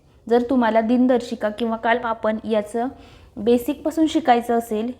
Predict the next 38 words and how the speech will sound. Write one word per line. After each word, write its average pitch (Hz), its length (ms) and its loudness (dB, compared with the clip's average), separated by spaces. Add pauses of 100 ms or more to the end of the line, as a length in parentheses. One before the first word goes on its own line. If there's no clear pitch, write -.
(160)
किंवा 220 200 -4
याचे 226 220 -4
काही 247 180 -4
कन्सेप्ट 254 360 0
क्लिअर 262 200 2
करायचे 220 380 -2
असेल 214 320 -8
तर 233 80 -4
त्याच्या 226 280 -4
प्लेलिस्टची 233 680 -2
लिंक 233 240 2
तुम्हाला 220 320 0
डिस्क्रिप्शन 240 460 -2
बॉक्समध्ये 247 400 0
देते, 214 280 -2 (480)
तिथं 226 140 -2
जाऊन 226 260 2
चेक 294 320 -4
करा. 226 240 -2 (380)
तुम्हाला 226 280 0
तिथं 247 180 0
पूर्ण 262 340 2
बेसिकपासून 240 840 0 (540)
कसे 240 240 0
वार 220 240 4
मोजायचे 208 440 -2
किंवा 214 260 -4
हे 220 180 -2
बाकी 226 380 2
आहेत 208 260 0
त्या 220 180 -6
कशा 226 280 -4
आलेल्या 202 280 -4
आहेत, 202 200 -8 (500)
तिथं 226 180 2
सगळ्याच 240 560 -2
डिटेलमध्ये 208 640 -2
व्हिडिओ 208 380 0